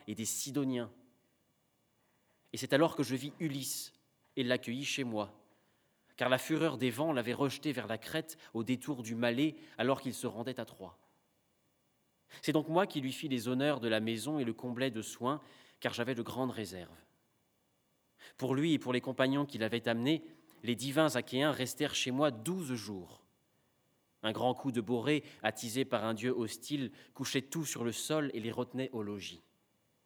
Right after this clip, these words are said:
Mais le treizième jour, le vent tomba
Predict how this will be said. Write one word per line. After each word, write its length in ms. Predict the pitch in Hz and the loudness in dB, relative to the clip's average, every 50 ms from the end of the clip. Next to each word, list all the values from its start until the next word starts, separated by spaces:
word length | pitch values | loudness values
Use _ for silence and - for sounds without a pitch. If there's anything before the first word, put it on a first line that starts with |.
| _ _ _ _ _ _ _ _ _ _ _ _ _ _ _ _ _ _ - | _ _ _ _ _ _ _ _ _ _ _ _ _ _ _ _ _ _ 4
Mais 100 | - 127 | 4 6
le 80 | 135 139 | 6 6
treizième 400 | 139 - 185 180 139 151 143 131 | 4 4 2 4 4 4 2 2
jour, 400 | 113 127 160 185 202 165 - - - - - _ _ _ _ _ _ _ _ _ _ _ _ _ _ - | 2 2 2 2 2 0 -6 -16 -20 -20 -20 _ _ _ _ _ _ _ _ _ _ _ _ _ _ -2
le 160 | 117 127 135 | 2 2 4
vent 220 | 120 135 147 151 | 4 4 4 2
tomba 760 | - - 160 160 147 113 123 117 123 151 165 - - - - | 2 0 2 2 4 6 6 6 6 4 0 -4 -16 -20 -20